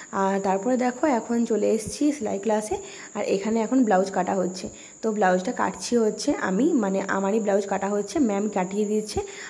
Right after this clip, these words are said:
আর সঙ্গে আমরা অনেকে কিন্তু দেখছি আর যেগুলো বলে বলে দিচ্ছে সেগুলো শিখছি।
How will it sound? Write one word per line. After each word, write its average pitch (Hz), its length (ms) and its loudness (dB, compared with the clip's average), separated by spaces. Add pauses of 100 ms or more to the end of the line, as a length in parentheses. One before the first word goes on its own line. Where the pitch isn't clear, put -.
আর 202 160 -2
সঙ্গে 208 340 2
আমরা 226 360 0
অনেকে 240 380 2
কিন্তু 220 380 0
দেখছি 240 440 2 (140)
আর 196 300 0 (180)
যেগুলো 208 280 4
বলে 190 260 2
বলে 220 220 2
দিচ্ছে 202 320 -4 (400)
সেগুলো 240 340 0
শিখছি। - 460 -4